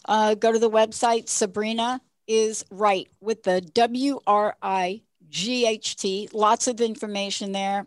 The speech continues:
um, especially about the C B D sample, how to work with Sabrina, much information about what we've talked about today, and much more coming on our next show. Sabrina, thank you so much for everything.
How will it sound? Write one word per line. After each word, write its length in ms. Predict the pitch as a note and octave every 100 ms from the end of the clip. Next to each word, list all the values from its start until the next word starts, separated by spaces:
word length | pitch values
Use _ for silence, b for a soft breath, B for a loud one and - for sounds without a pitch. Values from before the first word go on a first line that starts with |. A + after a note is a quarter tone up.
| -
um, 460 | G3 F#3+ F#3+ F#3 F#3+
especially 580 | - A3 A3 A#3 A3+
about 540 | G#3+ G3 G3 G3+ - B B B
the 100 | -
C 220 | G3+ B3 G#3+
B 160 | A3
D 200 | G3+ G#3
sample, 720 | G3 A3 G3+ - G3+ G3 F#3+ -
how 320 | - G#3+ B3
to 100 | A#3+
work 300 | G#3 A3 G#3+ _
with 320 | G#3 A3+ A3+ -
Sabrina, 760 | - A#3+ G#3 G3+ G3+ G3+ G3+ G3+ b b _
much 520 | F#3+ G3+ A#3 C4+ C4+ C4
information 720 | A#3 A#3+ A3+ A3 G#3+ - G#3
about 260 | G3+ G3
what 180 | G#3 G3
we've 240 | G#3 F#3
talked 320 | - A3+ B3 C4+
about 360 | A#3+ A3+ G#3
today, 520 | A3 G3+ G3+ G3 G3 b b -
and 160 | A3
much 240 | A3+ A3 -
more 160 | G#3
coming 360 | F#3 G#3+ G3 G3
on 140 | F#3+
our 80 | F#3+
next 380 | F#3 F3+ F3+ -
show. 380 | - G3+ F#3 F3+
Sabrina, 420 | - G#3+ A#3 A3+
thank 300 | B3 A#3+ B3+
you 80 | A3+
so 220 | - A3+
much 260 | G#3 G3 -
for 140 | F#3+
everything. 680 | F#3 F3+ F#3+ F3+ A#2 A2